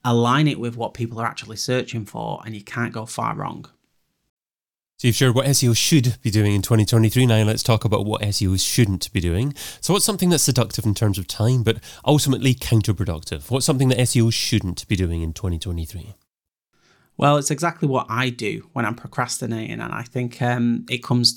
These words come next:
Speaker 1: to checking stats, checking graphs, you know, looking at the, the latest keyword research tools. It's, we love tech,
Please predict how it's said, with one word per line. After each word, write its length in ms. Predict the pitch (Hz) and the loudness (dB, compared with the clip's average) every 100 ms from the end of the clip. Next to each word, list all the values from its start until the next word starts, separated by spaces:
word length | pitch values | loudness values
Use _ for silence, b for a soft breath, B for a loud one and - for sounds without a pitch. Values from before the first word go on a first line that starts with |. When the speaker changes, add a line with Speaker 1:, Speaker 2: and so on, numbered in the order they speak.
| - | -2
Speaker 1:
to 220 | 123 117 | -2 -4
checking 420 | - 131 120 120 | -4 -4 -2 -4
stats, 560 | 113 - 113 - - - | -4 -2 -2 -4 -10 -10
checking 580 | - 117 - 123 120 120 B B - | -6 -6 -2 0 0 -2 B B -6
graphs, 760 | 131 117 104 - - - - | -2 -2 -2 -12 -12 -10 -6
you 100 | 127 | -4
know, 120 | 110 110 | -2 0
looking 400 | 139 - 135 127 | 0 2 2 2
at 220 | 120 - | -2 -4
the, 160 | 120 - - | -10 -10 -2
the 100 | 120 | 0
latest 420 | 113 120 123 120 | 2 0 -2 -4
keyword 360 | - 123 120 120 | -2 0 0 -2
research 680 | 117 117 - 110 - - - B B B | -4 -6 -4 -6 -4 -6 -6 B B B
tools. 640 | - 156 123 113 117 - - | 2 4 2 0 -6 -10 -6
It's, 320 | 120 120 - - | -4 -4 -6 -4
we 260 | 135 139 | 0 2
love 320 | 131 131 127 | 2 2 0
tech, 460 | - 135 - - | -2 -2 -4 -12